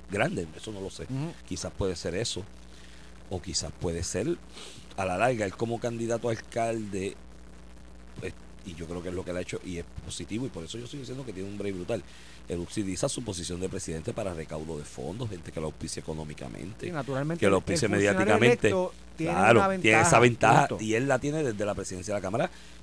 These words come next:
Speaker 1: Quizás hay un sector que promueve esta iniciativa que lo auspiciará, ¿no? Política,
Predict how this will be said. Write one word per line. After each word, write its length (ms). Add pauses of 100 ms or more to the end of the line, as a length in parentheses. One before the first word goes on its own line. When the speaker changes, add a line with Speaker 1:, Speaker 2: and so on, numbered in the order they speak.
(180)
Speaker 1:
Quizás 640 (140)
hay 180
un 100
sector 520
que 160
promueve 580 (340)
esta 240
iniciativa 560
que 140
lo 160
auspiciará, 840 (260)
¿no? 360
Política, 360